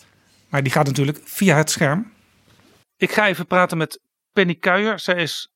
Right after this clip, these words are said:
masterstudent Animal Science op Wageningen University en ook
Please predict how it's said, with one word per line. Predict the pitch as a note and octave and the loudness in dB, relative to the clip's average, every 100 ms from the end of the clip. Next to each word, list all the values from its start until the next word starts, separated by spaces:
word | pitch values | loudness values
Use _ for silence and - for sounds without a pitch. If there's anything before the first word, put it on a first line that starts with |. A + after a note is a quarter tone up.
| _ | _
masterstudent | - F3+ G#3 - D#3 - D#3 D#3+ C#3 - _ _ | 0 0 2 -4 -10 -8 -2 -2 -4 -12 _ _
Animal | G#3 G3+ E3+ | -2 0 -2
Science | - F3+ D3 C#3 B2+ - | 0 2 2 0 -6 -12
op | - | -8
Wageningen | C#3+ E3 F3 D#3+ C#3+ D3+ _ | 0 2 2 -2 -2 -6 _
University | - C#3+ D#3 C#3+ D3+ D#3 - A3 B3 _ _ _ _ _ - | -10 -4 -2 0 -2 -4 -4 -4 -4 _ _ _ _ _ -6
en | D3+ | -2
ook | - - | -2 -4